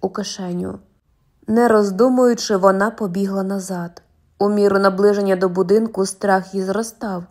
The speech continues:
хоч вона і дивувалась виявленою у неї холоднокровністю. Анрієта тихенько постукала, і тільки но мати відкрила їй, відразу випалила: «У нас у причепці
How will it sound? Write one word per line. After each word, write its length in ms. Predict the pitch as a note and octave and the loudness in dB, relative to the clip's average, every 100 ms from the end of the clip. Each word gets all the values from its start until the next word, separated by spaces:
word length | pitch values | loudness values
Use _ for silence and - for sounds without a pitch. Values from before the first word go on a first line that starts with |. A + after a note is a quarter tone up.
| _ _ _ | _ _ _
хоч 300 | - G#3+ G#3 | -4 -4 -2
вона 280 | G#3 G#3 G#3+ G#3+ | -2 -2 -2 -2
і 80 | F#3+ | 0
дивувалась 720 | G3 F#3+ F3+ A#3+ A#3 G3+ G3+ | 4 2 2 0 0 0 -2
виявленою 800 | F#3 A#3+ A#3+ A3 G#3+ G#3 G3+ - | -4 0 0 0 0 -2 -2 -4
у 60 | F#3+ | -4
неї 300 | F#3 G3 G3 | -2 -2 -4
холоднокровністю. 1080 | G3 G3 F3+ G#3+ - F#3+ F3 F3+ - - - _ _ _ _ _ _ _ | -2 -2 -2 -4 -8 -8 -8 -10 -10 -10 -10 _ _ _ _ _ _ _
Анрієта 580 | - G3+ G3+ A#3+ D4+ B3+ | -2 0 2 0 0 -2
тихенько 540 | A3+ G3+ G#3+ G#3 G3+ F3+ | -2 -2 -2 -2 -2 -2
постукала, 720 | F#3 F3+ - C4+ A3+ G3 F#3 - _ - | -2 -4 -6 -4 0 0 -2 -8 _ -6
і 120 | G#3+ | -6
тільки 360 | G#3 B3 A3+ G#3+ | -2 -2 0 0
но 120 | G#3+ | 2
мати 300 | G#3+ G#3+ G3+ | 0 0 0
відкрила 500 | F#3+ F#3+ - B3+ A#3+ | -2 -6 -6 -2 -2
їй, 300 | F#3+ F3+ F3+ _ _ _ - | -2 -6 -8 _ _ _ -8
відразу 800 | F#3+ G#3 F#3 G3+ A3 G3+ G#3 G#3 | -4 -2 0 2 2 0 -4 -4
випалила: 760 | F#3 F3 F#3 F#3 F3 F3 F3 F3+ _ _ _ _ _ _ | -6 -4 -6 -4 -6 -6 -8 -10 _ _ _ _ _ _
«У 120 | C#4 | 0
нас 340 | C4 C4 B3+ - | 2 2 0 -4
у 80 | C4+ | -2
причепці 920 | C4 C4 C4 C4 B3+ - C4+ B3 | 2 2 2 -2 -2 -6 -4 -4